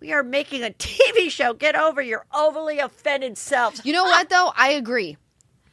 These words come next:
Speaker 2: I agree. We are making a fucking T V show.
Speaker 1: I know,
Speaker 2: All right?
Speaker 1: but you, you put it out there, and just like I've always said, it's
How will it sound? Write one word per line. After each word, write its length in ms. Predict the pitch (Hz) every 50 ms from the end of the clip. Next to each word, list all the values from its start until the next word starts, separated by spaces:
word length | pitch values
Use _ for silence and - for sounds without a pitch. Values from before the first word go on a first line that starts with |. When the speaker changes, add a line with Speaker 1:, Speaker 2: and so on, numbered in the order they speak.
| _ _
Speaker 2:
I 120 | - 233 240
agree. 360 | 240 240 233 247 214 175 156 -
We 140 | 196 247 254
are 100 | 247 262
making 320 | 254 233 208 233 226 208
a 20 | 196
fucking 300 | - 190 175 - 180 170
T 160 | - 185 156
V 100 | 147 143
show. 220 | - - 139 - - - - _ _ -
Speaker 1:
I 100 | 277 -
know, 60 | 202
Speaker 2:
All 40 | 214
right? 340 | 220 233 233 226 - - - -
Speaker 1:
but 460 | - 311 302 285 254 220 202 - _
you, 200 | 208 220 240 254 - - - 220
you 180 | - 196 202 208
put 240 | - - 269 302 320
it 100 | 349 320
out 340 | 302 277 269 247 - _ -
there, 340 | 135 120 120 120 - - _ _ _ _ _ _ _ _ _ _ _ _
and 400 | 214 214 214 214 208 208 208 - - _ 175 156 _ _ _ _
just 320 | - 190 196 214 - -
like 160 | 269 262 254
I've 140 | 262 269 247
always 220 | 269 269 269 262
said, 200 | - 277 240 208
it's 360 | 180 175 160 - - - -